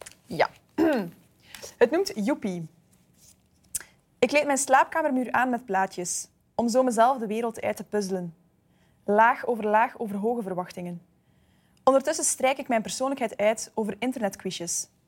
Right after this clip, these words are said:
Zat jij al eens met je benen open voor de spiegel? Ik durf ze de waarheid niet te vertellen en voel het glas weer een beetje breken. Nog even en ik lig in miljoenen stukjes over de speelplaats verspreid.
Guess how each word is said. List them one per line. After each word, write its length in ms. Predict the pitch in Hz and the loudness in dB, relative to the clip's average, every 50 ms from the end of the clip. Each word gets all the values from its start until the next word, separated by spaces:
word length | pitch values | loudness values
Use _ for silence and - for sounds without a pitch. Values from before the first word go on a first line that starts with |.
| _ _ _ _ _ _ _ _ _ _ _ _ _ _ | _ _ _ _ _ _ _ _ _ _ _ _ _ _
Zat 220 | - 202 226 220 - | 4 6 6 6 6
jij 180 | 208 208 240 | 6 4 6
al 80 | 285 302 | 6 4
eens 180 | 285 269 269 - | 2 -2 -2 -2
met 140 | 226 208 - | -2 -2 -2
je 60 | 208 | -4
benen 340 | 170 208 226 277 269 247 - | -2 -2 0 0 0 0 -2
open 200 | 247 247 240 202 | -2 -4 -4 -4
voor 140 | 196 196 175 | -4 -4 -4
de 80 | 190 | -6
spiegel? 500 | 190 - - 277 302 330 277 202 170 156 - _ _ _ _ _ _ _ _ _ _ _ _ _ _ _ _ _ _ _ - | -8 -8 -8 -6 -4 -2 -2 -2 -4 -6 -12 _ _ _ _ _ _ _ _ _ _ _ _ _ _ _ _ _ _ _ -2
Ik 120 | 233 214 | 2 4
durf 140 | 233 262 254 | 4 4 4
ze 100 | - 240 | 2 2
de 60 | 226 | 4
waarheid 260 | 202 208 220 233 - | 6 6 6 4 2
niet 100 | 220 - | -4 -8
te 60 | - | -10
vertellen 500 | 185 196 190 - 190 180 180 180 180 175 - _ _ _ _ _ _ _ _ | -10 -8 -4 -2 -2 -2 -2 -4 -8 -10 -14 _ _ _ _ _ _ _ _
en 220 | - 233 240 240 - | 2 2 2 2 -2
voel 140 | 233 220 254 | -6 -6 -6
het 140 | 247 - - | -6 -6 -2
glas 300 | - 240 247 254 - - | 2 2 2 2 2 -2
weer 140 | 240 226 | -2 0
een 80 | 226 220 | 0 0
beetje 260 | 202 208 196 - 202 | 0 -2 -4 -6 -8
breken. 460 | 160 156 190 185 185 - 185 180 175 - _ _ _ _ _ _ _ _ _ _ _ | -6 -4 -4 -4 -4 -6 -12 -14 -16 -16 _ _ _ _ _ _ _ _ _ _ _
Nog 200 | - 254 247 - - | 2 2 2 2 0
even 320 | - 262 269 277 226 233 - | -2 -2 0 0 0 -2 -2
en 120 | 233 233 | 0 -2
ik 80 | 233 - | -2 0
lig 120 | 240 233 | 0 0
in 80 | 233 233 | 2 2
miljoenen 360 | 233 233 220 226 262 262 262 | 2 2 2 2 2 2 0
stukjes 360 | 247 - - 226 - 233 208 | 0 -2 -4 -4 -2 -2 0
over 120 | 226 196 208 | 0 0 0
de 60 | 202 | -2
speelplaats 440 | - - 214 220 - 202 190 190 - | -2 -4 -4 -2 0 0 -2 -2 -4
verspreid. 600 | - 180 - - - 202 196 196 190 - - | -8 -12 -12 -8 -4 -2 -2 -2 -4 -6 -14